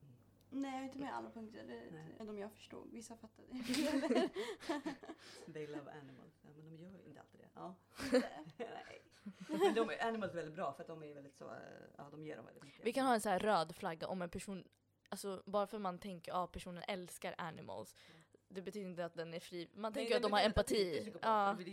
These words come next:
Speaker 2: är, ja, precis. Och de
Speaker 3: Det
Speaker 2: kan
Speaker 3: kan vi
Speaker 2: också
Speaker 3: ta med.
Speaker 2: gråta. Alltså,
Speaker 3: Ja.
Speaker 2: narcissisterna kan gråta jättemycket.
Speaker 3: Ja.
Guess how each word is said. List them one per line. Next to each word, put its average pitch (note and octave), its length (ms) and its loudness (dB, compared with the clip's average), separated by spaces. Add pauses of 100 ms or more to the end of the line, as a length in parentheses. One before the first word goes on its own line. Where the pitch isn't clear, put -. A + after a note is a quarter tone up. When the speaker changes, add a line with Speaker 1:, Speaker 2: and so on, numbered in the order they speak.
Speaker 2:
är, - 40 -6
ja, D#3+ 60 -8
precis. F3+ 360 -10
Och F#3 100 -6
de F#3 60 -2
Speaker 3:
Det A3+ 80 8
Speaker 2:
kan G#3+ 100 2
Speaker 3:
kan F3 80 4
vi E3 60 0
Speaker 2:
också A3+ 80 -2
Speaker 3:
ta F3+ 60 4
med. G3+ 140 0
Speaker 2:
gråta. - 140 -2
Alltså, - 240 -6
Speaker 3:
Ja. G3 200 10
Speaker 2:
narcissisterna F#3+ 360 0
kan D#3 120 -8
gråta C#3 220 -6
jättemycket. D#3 440 -10
Speaker 3:
Ja. F#3+ 280 2